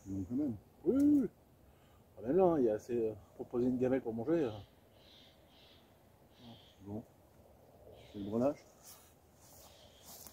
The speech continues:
Speaker 2: Tu rejoins assez avec celui-là ?
Speaker 1: Tu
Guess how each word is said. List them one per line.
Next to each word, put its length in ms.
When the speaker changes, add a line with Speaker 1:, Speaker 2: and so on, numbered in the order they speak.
Speaker 2:
Tu 140
rejoins 380
assez 180
avec 80
celui-là ? 320
Speaker 1:
Tu 60